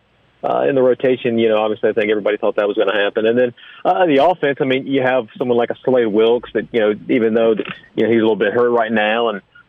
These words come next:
uh, has been cold the past couple of weeks, you know, he's kind of become that, you know, a thousand plus O P S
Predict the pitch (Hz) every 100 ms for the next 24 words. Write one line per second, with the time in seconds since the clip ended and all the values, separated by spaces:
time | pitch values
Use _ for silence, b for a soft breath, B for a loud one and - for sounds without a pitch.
0 | - 120 117 101 120 101 147 131 104 120
1 | - 151 113 101 147 135 123 - 113 117
2 | 117 - 123 104 110 123 113 110 104 120
3 | 104 98 101 127 113 107 101 95 117 98
4 | 120 104 107 104